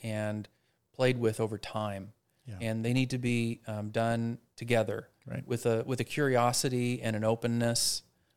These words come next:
Speaker 1: of,
Speaker 2: Right.
Speaker 1: of willing to admit that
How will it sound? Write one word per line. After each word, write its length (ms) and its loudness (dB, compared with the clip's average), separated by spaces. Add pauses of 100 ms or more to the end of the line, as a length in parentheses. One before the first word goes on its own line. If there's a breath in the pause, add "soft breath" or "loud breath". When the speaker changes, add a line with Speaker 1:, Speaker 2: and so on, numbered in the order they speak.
(120)
Speaker 1:
of, 140 2
Speaker 2:
Right. 80 -2 (100)
Speaker 1:
of 120 -6
willing 400 4
to 120 0
admit 480 0 (460 soft breath)
that 240 2